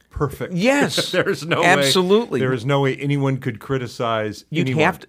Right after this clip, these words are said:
Speaker 2: it's, it, it would be like the Eisenhower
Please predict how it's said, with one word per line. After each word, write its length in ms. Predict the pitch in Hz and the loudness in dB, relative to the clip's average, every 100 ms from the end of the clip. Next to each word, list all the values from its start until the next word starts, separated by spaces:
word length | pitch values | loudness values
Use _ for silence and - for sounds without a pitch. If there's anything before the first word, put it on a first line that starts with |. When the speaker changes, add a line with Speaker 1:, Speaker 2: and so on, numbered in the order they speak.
| _ | _
Speaker 2:
it's, 160 | 180 - | 0 4
it, 340 | 185 180 - | 2 2 -4
it 220 | 165 220 233 | 0 2 2
would 120 | 185 | 0
be 120 | 214 | 0
like 180 | 185 139 | 0 2
the 160 | 143 139 | 0 0
Eisenhower 920 | 151 160 135 104 98 104 85 78 | 2 2 0 -2 -4 -4 -4 -6